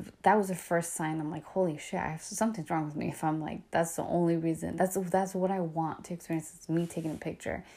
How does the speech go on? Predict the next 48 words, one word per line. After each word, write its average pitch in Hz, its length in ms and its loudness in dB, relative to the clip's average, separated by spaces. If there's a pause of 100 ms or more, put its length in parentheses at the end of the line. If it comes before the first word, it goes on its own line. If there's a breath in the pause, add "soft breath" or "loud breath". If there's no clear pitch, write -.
(340 loud breath)
But 185 140 4
in 180 100 6
reality, 165 640 2 (1300)
it 170 40 0
was 160 120 2
just 170 160 -4
so 175 100 2
beautiful 165 460 0
to 151 160 -4
just - 320 -6
stare 151 340 -2
at - 180 -4
them 98 380 -6 (600 loud breath)
and 160 480 -2
not 170 260 2
have 175 260 -6
to 156 380 -8 (320)
almost, 294 300 4
like, 180 180 -6
take 190 200 -4
a 156 40 2
mental 170 520 2
photo 156 380 -6
of 151 120 -10
it. - 200 -8
Just - 220 -10
meant 185 320 -2
so - 220 -2
much 175 280 -4
more 160 240 0
than 175 260 -2
snapping 165 520 -4
a 165 40 -6
photo 160 360 -4
to 185 160 -8
post 151 300 -6
on 147 60 -4
my 147 80 -4
Instagram. - 640 -8
It's, 185 180 -4 (540 loud breath)
it's - 140 -10
so 262 440 -4
crazy 208 500 -2
how 156 140 -6
I'm 165 180 -2
even 151 200 -4
saying 175 440 -2
that. - 280 -8